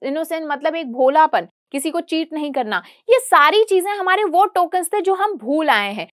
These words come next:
ठीक है। ह्यूमंस जो हैं वो क्या करते हैं, अपने सारे जो अच्छी चीजें होती हैं जो उनको ह्यूमन बनाती हैं, उनको वो पीछे छोड़ आए हैं, ठीक है।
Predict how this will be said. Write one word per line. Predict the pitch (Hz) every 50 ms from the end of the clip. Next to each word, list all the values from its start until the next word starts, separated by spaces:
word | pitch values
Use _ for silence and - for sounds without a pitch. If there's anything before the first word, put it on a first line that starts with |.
| _ _ _
ठीक | - 330 311 359
है। | 349 269
ह्यूमंस | 233 277 330 339 339 370 403 403 339
जो | 330 339 349
हैं | 320 320 330 359 415 - - _ _ _ 214
वो | 247 330 392 370 262
क्या | - - 339 330 339
करते | 349 330 294 311 370
हैं, | 370
अपने | 285 - - 339 359
सारे | 349 - 339 294 277 277 285 359 339
जो | 330 370 339 - _ _ _ _
अच्छी | - 277 277 - 359 359
चीजें | 349 339 339 311 339
होती | 320 302 247 277 302
हैं | 311 269
जो | 294
उनको | 294 311 302 370
ह्यूमन | 330 262 277 294 311 359 370 349
बनाती | 320 285 262 247 240 - 262 254
हैं, | 302 339
उनको | 330 311 294 339 359
वो | 370 403
पीछे | 392 370 359 359 392 381
छोड़ | 320 311 302 247 226 202
आए | 180 175 180 185
हैं, | 175 - - _ _ _ _ _ _
ठीक | 285 285 277 370
है। | 427